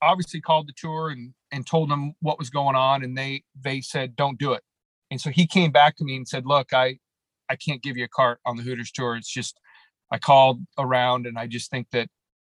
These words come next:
I'm not in a position to do that." So I kinda stopped playing at the end of my s-, end of that summer, uh, because I, my leg was hurting and, and I didn't get a cart. So I was going to Q school in that fall in my mind for one last time.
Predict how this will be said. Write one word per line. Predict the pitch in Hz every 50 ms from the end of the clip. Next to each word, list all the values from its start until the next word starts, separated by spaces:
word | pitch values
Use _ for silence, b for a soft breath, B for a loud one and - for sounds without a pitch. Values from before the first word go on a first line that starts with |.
| _ -
I'm | 120 123
not | 123 123 127 127
in | 123 123
a | 117
position | - 131 117 120 113 - - 117
to | 107
do | 104 117 123 120
that." | 117 107 104 - -
So | - - - 123 - _ - _ -
I | 139
kinda | - 220 202 185
stopped | - - 185 170 165 - _
playing | _ 156 151 151 160 160
at | 160 -
the | - 135 135
end | 139 143
of | 135
my | 131 127 127
s-, | 123 - - - _ _ _ _ _ _ _
end | 151 147 151
of | 160
that | 143 131 - -
summer, | - - - 143 151 165 160 - _ _ _ _ _ _ _ _ _ _ _ _ _ _ _ _ _ -
uh, | - 143 143
because | 135 131 - 151 135 123
I, | 139 127 131 123 117 - B B B B B B _
my | 131 135
leg | 135 139 139 131
was | 135 127 -
hurting | 156 143 139 139 139 127 127
and, | 120 117 117 - _ _ -
and | 139 131 123 123 123 120 117 113 - -
I | 127
didn't | 110 110 117 139 131 131
get | 120 120
a | 120
cart. | - - 135 131 127 120 - _ _ b b b b b _
So | - 285
I | 294
was | 285 226
going | - 180 196 185
to | 151
Q | - - 202 190
school | - - - 156 147 143 147 139 _ _ -
in | 151 143 143
that | 135 - - -
fall | - - 151 139 135 131 - _ _ _ _
in | 160 147 147
my | 151 147 147
mind | 147 147 147 151 147 127 -
for | 139 139
one | 135 139 135 135
last | 131 123 123 - -
time. | 127 117 110 104